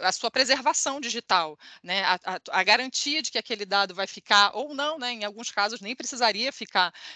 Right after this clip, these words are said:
pra sempre, né? Historicamente tra-, sendo tratado como um dado histórico, mas em alguns casos sim. Então, a, a Fiocruz tá fornecendo um ecossistema de, né, em, é, tecnológico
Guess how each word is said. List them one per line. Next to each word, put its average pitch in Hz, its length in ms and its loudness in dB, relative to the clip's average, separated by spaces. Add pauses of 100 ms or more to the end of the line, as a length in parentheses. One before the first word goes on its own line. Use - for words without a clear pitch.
(100)
pra - 140 4
sempre, 220 500 -4
né? 220 280 2
Historicamente 208 800 -2
tra-, 190 260 -2
sendo 220 220 -8
tratado 202 460 0
como 202 180 -12
um 190 40 -14
dado 190 240 0
histórico, 208 580 -2 (280)
mas 220 300 -2
em 240 140 -6
alguns 247 300 -4
casos 240 340 4
sim. 202 300 -4 (280)
Então, 220 280 -4
a, 262 40 2 (100)
a 240 80 0
Fiocruz 247 360 -8
tá 285 80 -4
fornecendo 240 640 -4
um 226 100 -2
ecossistema 240 960 0
de, 196 280 -6
né, 214 360 2
em, 214 140 -2
é, 180 160 2
tecnológico 247 1040 2